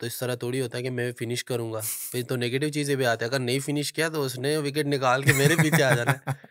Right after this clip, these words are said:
Speaker 2: <laughs>
Speaker 1: तो ये बस ये है कि लास्ट मोमेंट पे एक टैलेंडर के लिए बड़ी बात होती है कि वो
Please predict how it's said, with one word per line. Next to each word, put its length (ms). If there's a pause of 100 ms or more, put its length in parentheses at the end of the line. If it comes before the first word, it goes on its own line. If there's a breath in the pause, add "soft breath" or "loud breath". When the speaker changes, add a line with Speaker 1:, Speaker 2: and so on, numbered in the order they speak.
Speaker 2:
<laughs> 220
Speaker 1:
तो 80
ये 360
बस 600 (200)
ये 140
है 60
कि 100
लास्ट 340
मोमेंट 380
पे 160
एक 160
टैलेंडर 360
के 140
लिए 100
बड़ी 180
बात 280
होती 200
है 80
कि 60
वो 220